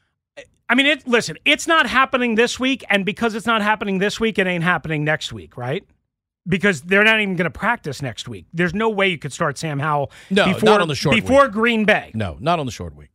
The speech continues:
Speaker 1: That's the question
Speaker 2: But
Speaker 1: for
Speaker 2: you
Speaker 1: me.
Speaker 2: got ten days to get him
Speaker 1: Yeah.
Speaker 2: ready to play
Speaker 1: Yeah. Now, they're
Speaker 2: if
Speaker 1: not
Speaker 2: that's the
Speaker 1: gonna
Speaker 2: case.
Speaker 1: practice all of those days. Uh, obviously, the players are gonna have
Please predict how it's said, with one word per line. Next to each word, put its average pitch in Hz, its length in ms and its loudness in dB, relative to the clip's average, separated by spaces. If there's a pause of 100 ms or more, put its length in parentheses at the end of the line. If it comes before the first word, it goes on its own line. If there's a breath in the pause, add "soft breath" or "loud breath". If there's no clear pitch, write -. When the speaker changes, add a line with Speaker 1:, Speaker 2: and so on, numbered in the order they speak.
(160)
Speaker 1:
That's 185 320 2
the - 100 -8
question 175 440 -4
Speaker 2:
But 170 80 0
Speaker 1:
for 160 80 0
Speaker 2:
you 175 40 2
Speaker 1:
me. 196 40 2
Speaker 2:
got 208 120 2
ten 202 200 2
days 226 240 0
to 170 60 -8
get 156 160 0
him - 40 4
Speaker 1:
Yeah. 302 100 6
Speaker 2:
ready 127 160 0
to 117 60 -6
play 123 380 -2
Speaker 1:
Yeah. 180 180 -2
Now, 254 180 4
they're 311 140 4
Speaker 2:
if 311 40 0
Speaker 1:
not 294 100 6
Speaker 2:
that's 254 100 2
the 240 60 4
Speaker 1:
gonna 196 60 2
Speaker 2:
case. 208 100 0
Speaker 1:
practice 214 540 2
all 185 320 2
of 147 60 -2
those 139 220 0
days. 107 500 -4
Uh, 180 60 -8
obviously, 160 680 -2
the 127 60 -6
players 151 300 -2
are 120 40 -8
gonna 135 140 -4
have 131 220 -4